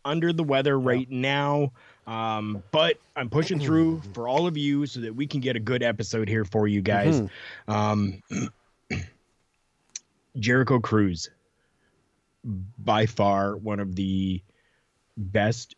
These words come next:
Speaker 1: events that I have ever
Speaker 2: <laughs>
Speaker 1: been to,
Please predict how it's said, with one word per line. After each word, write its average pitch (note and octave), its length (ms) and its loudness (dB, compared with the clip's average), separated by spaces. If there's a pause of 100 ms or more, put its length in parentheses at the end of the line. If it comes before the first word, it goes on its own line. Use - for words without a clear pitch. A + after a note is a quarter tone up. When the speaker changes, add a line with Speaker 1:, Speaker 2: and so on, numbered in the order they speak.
Speaker 1:
events F#2+ 560 0
that F2+ 200 -6
I F#2 200 -2
have E2+ 240 0 (420)
ever F2+ 480 -4 (220)
Speaker 2:
<laughs> - 260 -8
Speaker 1:
been G2 240 2
to, F2+ 340 -4